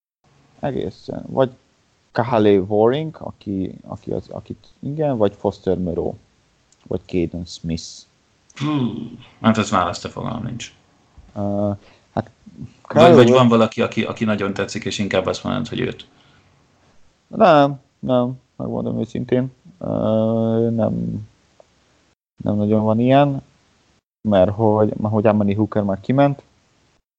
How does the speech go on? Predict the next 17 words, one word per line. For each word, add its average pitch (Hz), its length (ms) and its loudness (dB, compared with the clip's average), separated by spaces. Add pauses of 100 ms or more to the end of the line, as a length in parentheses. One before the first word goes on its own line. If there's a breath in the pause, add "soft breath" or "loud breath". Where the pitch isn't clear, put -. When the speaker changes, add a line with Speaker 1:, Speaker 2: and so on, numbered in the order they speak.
(120)
Speaker 1:
közben. 131 500 2 (360 soft breath)
A - 80 0
Foster, - 380 -2
Foster 156 320 2
Moreau 120 380 6
és, 110 300 2
ö, 107 440 0 (120)
és 107 440 -4
Kale 104 480 4
Waring 104 400 0
között, 104 400 -2 (360)
ö, 104 360 -2 (320)
vacilálok. 110 840 2
Kale 120 320 4
Waring 107 400 0
azért 104 280 0
ő, 104 260 0